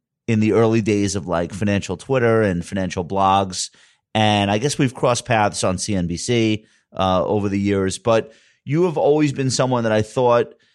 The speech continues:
uh, your, your, your commentary and the types of investments that you were making, you've always been very forward thinking, and you've always been very, uh, technology and media centric.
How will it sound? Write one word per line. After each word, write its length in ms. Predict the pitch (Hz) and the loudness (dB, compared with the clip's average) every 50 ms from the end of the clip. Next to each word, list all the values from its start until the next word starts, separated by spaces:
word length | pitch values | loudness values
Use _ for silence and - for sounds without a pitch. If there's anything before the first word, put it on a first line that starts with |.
| _ _ _ _ _ - | _ _ _ _ _ 0
uh, 420 | 104 104 101 101 101 98 90 76 - - | 2 2 4 4 2 2 0 0 -2 -2
your, 240 | 104 120 117 107 - - | 0 0 0 0 0 -2
your, 360 | 98 120 117 107 107 104 95 - | -2 0 2 2 2 2 0 -2
your 140 | - 110 107 | -2 -2 -2
commentary 760 | - - - 151 156 151 143 131 - 156 147 143 135 131 123 | -4 -2 -2 0 0 0 0 0 2 4 4 4 4 4 2
and 120 | 113 101 101 | 2 0 -2
the 40 | |
types 300 | 92 - - 104 101 - | -4 -6 -6 -6 -6 -4
of 60 | 110 101 | -4 -4
investments 480 | 98 95 107 110 110 - 123 113 - | -2 0 2 0 0 0 -2 -4 -2
that 160 | 110 104 - | -2 -4 -2
you 80 | 104 113 | 0 0
were 80 | 110 104 | 2 2
making, 400 | 107 104 104 101 - 113 107 104 | 2 0 0 -2 -2 -2 -2 0
you've 240 | 113 127 131 120 - - _ | 0 -2 -2 -4 -8 -4 _
always 380 | 127 147 165 160 151 135 117 | 2 2 4 4 2 2 2
been 220 | 101 120 113 110 107 | 0 0 0 2 2
very 260 | 110 110 110 107 107 | 2 2 2 2 0
forward 420 | 101 - 113 107 107 104 104 95 | 0 0 0 0 2 2 0 0
thinking, 460 | - - 113 104 95 - 90 87 87 82 - _ _ _ _ _ _ _ _ | -2 -4 -6 -6 -4 -6 -10 -10 -10 -12 -14 _ _ _ _ _ _ _ _
and 180 | - 104 104 107 | -2 0 2 2
you've 200 | 113 117 101 120 | 2 2 4 4
always 260 | 120 123 123 120 104 | 4 4 4 2 0
been 220 | 110 120 113 110 | 0 0 0 2
very, 560 | 101 90 113 113 113 113 113 110 107 104 98 - _ _ _ - _ | 2 2 2 2 4 2 2 2 0 -2 -6 -8 _ _ _ -8 _
uh, 220 | 101 104 95 92 | 0 2 2 2
technology 840 | 98 - - 117 - 127 117 110 107 110 113 104 95 107 110 101 - | 0 0 -2 -2 0 2 2 4 4 4 2 2 2 0 0 0 0
and 180 | 90 98 98 | 0 0 0
media 380 | 101 104 110 104 104 98 98 95 | 0 0 0 0 0 0 0 0
centric. 640 | - - 131 120 110 - - 98 90 - - - | 0 0 0 0 0 0 0 -2 -2 -2 -6 -12